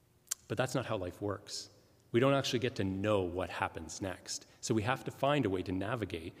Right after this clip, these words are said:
where we actually aren't sure about what's going to happen tomorrow or the day after. I came across this great article, um, about, uh, something that the city of Tokyo in Japan is doing.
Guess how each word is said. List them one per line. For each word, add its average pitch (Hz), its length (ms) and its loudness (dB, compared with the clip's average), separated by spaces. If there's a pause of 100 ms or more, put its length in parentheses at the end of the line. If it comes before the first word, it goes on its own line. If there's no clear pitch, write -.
(160)
where 107 140 4
we 113 100 6
actually 139 500 0 (120)
aren't 120 280 2
sure 104 540 0 (260)
about 92 240 -2
what's 92 220 -2
going 90 280 -2
to 90 60 -4
happen 98 460 -8 (440)
tomorrow 87 500 -2 (260)
or 87 60 -4
the 85 80 -4
day 82 160 -6
after. - 440 -12 (1120)
I 117 80 -2
came 117 200 6
across 98 240 4
this 98 120 -2
great 92 420 -2 (100)
article, 87 500 -4 (280)
um, 95 420 0
about, 101 480 2
uh, 95 200 2
something 123 360 6
that 101 120 4
the 113 60 0
city 107 240 2
of 90 180 -2
Tokyo 98 600 0
in 95 120 -2
Japan 95 400 0
is 90 140 0
doing. 92 320 2